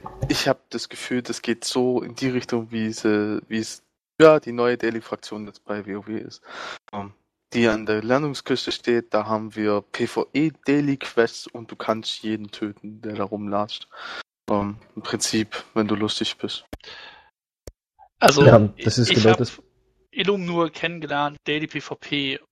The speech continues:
Speaker 2: vor der Free-to-Play-Umstellung und vor den Server-Zusammenlegungen. Und damals war es auf T drei M vier so, dass einfach viel mehr Imperielle da gewesen sind wie Rep-, Reps. Und es war einfach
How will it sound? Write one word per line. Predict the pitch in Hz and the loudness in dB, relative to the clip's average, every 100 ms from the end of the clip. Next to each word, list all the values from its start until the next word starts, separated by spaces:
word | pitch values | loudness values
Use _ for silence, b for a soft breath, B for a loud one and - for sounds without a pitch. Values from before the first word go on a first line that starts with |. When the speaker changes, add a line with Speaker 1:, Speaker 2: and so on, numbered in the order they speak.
| - | -20
Speaker 2:
vor | - 156 | 0 2
der | 147 | 2
Free-to-Play-Umstellung | - 151 - 147 - 143 139 135 - 135 131 127 | -2 -10 -12 -6 -2 -2 -2 -8 -8 -8 -10 -12
und | 127 127 | -18 -16
vor | - 147 | -8 -8
den | 127 | -8
Server-Zusammenlegungen. | - 135 131 131 - 120 117 - - 120 - 135 156 - B B B B B - | -6 -4 -2 -6 -8 -10 -12 -16 -16 -14 -14 -14 -16 -20 B B B B B -14
Und | 135 | 0
damals | 131 156 156 139 | 2 2 0 -2
war | |
es | 135 | -4
auf | 123 - | -6 -8
T | 143 | -8
drei | 135 135 139 | -4 -4 -4
M | 131 | -10
vier | - 160 151 | -6 -2 -2
so, | 160 139 139 b b b _ | -2 -6 -6 b b b _
dass | - - - _ | -6 -6 -10 _
einfach | - 147 160 - 135 - - - | 0 0 -2 -4 -4 -4 -16 -14
viel | - 170 175 | -6 -2 -2
mehr | 170 156 147 | 0 0 0
Imperielle | - 143 135 131 127 127 147 147 - - | -4 -6 -2 0 0 0 0 -2 -4 0
da | 127 139 | 0 0
gewesen | 127 143 143 139 | -2 -6 -6 -8
sind | 135 127 127 - - _ _ _ _ _ _ _ _ _ _ - | -8 -10 -10 -14 -16 _ _ _ _ _ _ _ _ _ _ -12
wie | 131 135 | -4 -2
Rep-, | 135 - 120 - | -2 -4 -10 -8
Reps. | - - - - _ B B B - | -6 -6 -10 -14 _ B B B -4
Und | - 160 151 - | 2 2 0 -2
es | - - | -2 2
war | 127 127 143 | 2 2 -2
einfach | 147 - 135 - - | -6 -6 -8 -8 -12